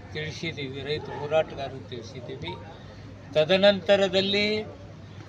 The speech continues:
ಅವರು ಇಲ್ಲ ಏಳ್ನೂರ, ಮೂರು ಸಾವಿರದ ಏಳ್ನೂರ ಐವತ್ತು ಪ್ರಥಮ ಕಂತಿನಲ್ಲಿ ಕೊಡಬೇಕು, ಇಲ್ಲ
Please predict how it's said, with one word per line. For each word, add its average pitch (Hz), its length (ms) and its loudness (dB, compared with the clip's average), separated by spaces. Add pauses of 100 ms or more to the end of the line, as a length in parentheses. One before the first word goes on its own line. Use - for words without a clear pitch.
(140)
ಅವರು 185 300 4
ಇಲ್ಲ 190 200 4 (200)
ಏಳ್ನೂರ, 175 500 4 (140)
ಮೂರು 160 320 -4
ಸಾವಿರದ 175 540 0
ಏಳ್ನೂರ 165 380 2
ಐವತ್ತು 160 420 -2 (100)
ಪ್ರಥಮ 190 320 -4 (140)
ಕಂತಿನಲ್ಲಿ 143 540 -4
ಕೊಡಬೇಕು, 127 580 -8 (800)
ಇಲ್ಲ 196 220 6